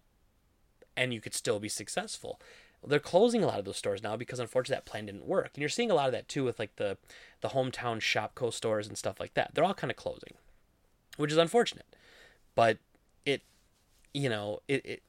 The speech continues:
<laughs> if they're not profitable stores, you have to get rid of 'em. And so I do think it's unfortunate because those people may not, may have to drive a half hour to an hour to get new games, and they may not.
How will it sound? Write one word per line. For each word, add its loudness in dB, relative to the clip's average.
<laughs> -6
if -2
they're 4
not 2
profitable -4
stores, 2
you -2
have -6
to -8
get -2
rid 4
of -2
'em. -14
And 4
so 8
I 6
do 2
think 2
it's 0
unfortunate 0
because -4
those 8
people -4
may 4
not, 0
may 2
have -2
to -4
drive 2
a 0
half -2
hour 0
to -10
an -8
hour 0
to -6
get -4
new -10
games, -12
and -10
they -6
may -2
not. -8